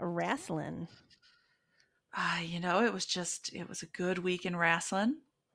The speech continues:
Speaker 1: It was.
Speaker 2: Um, I'm just having a great time watching wrestling and talking about it with you.
Speaker 1: Oh, samesies.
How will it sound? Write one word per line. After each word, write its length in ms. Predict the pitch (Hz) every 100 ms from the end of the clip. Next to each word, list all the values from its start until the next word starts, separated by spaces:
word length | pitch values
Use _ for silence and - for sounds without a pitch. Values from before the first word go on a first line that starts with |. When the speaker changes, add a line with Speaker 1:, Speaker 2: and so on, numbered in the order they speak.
| -
Speaker 1:
It 60 |
was. 160 | 170 165
Speaker 2:
Um, 640 | 170 170 165 165 160 165 165 _ _ _ _ _ _ _ _ _ _ _ -
I'm 240 | - 170
just 300 | 175 - -
having 340 | - 185 185
a 40 | 196
great 280 | 190 190 185
time 420 | - 180 190 220
watching 420 | 180 180 - 185
wrestling 480 | 180 180 196 - 233
and 160 | 262 220
talking 320 | 208 220 220
about 240 | 220 220 220
it 60 |
with 140 | 226 220
you. 320 | 233 320 254 _ _ _ _ 311
Speaker 1:
Oh, 320 | 277 226 247 269
samesies. 540 | 339 359 285 180 170